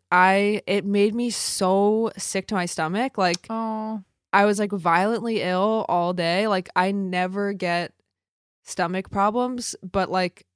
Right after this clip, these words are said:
Speaker 1: so that's how I knew. I was like, "This never happens to me. This is really weird." And then, like,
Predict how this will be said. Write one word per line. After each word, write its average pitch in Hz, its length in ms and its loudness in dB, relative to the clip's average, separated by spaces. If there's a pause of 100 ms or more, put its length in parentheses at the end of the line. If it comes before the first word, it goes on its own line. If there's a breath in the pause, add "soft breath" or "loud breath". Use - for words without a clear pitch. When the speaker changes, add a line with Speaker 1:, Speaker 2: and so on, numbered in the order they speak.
(140)
Speaker 1:
so - 180 -2
that's 190 240 2
how 208 120 4
I 190 140 4
knew. 170 260 0
I 160 120 2
was 170 140 -4
like, 170 160 -6
"This 175 220 -6
never 160 240 -2
happens 165 320 -6
to 170 40 -6
me. 165 140 -4
This 160 240 -8
is 165 160 -8
really 160 240 -6
weird." 160 280 -4 (540 soft breath)
And 190 500 2 (880)
then, 208 380 2
like, 208 380 -2